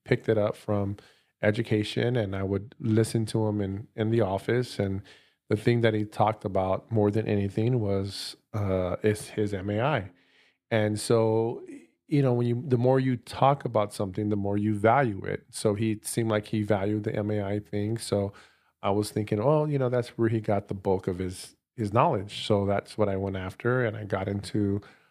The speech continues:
appraising property, and, um,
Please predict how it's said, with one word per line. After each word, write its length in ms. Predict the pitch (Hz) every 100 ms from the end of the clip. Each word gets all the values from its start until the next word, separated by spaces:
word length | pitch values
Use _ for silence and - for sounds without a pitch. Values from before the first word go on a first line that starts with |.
| _ -
appraising 520 | 104 110 107 107 117
property, 640 | - 101 98 113 117 131
and, 340 | 107 98 95 -
um, 500 | 104 98 92 92 95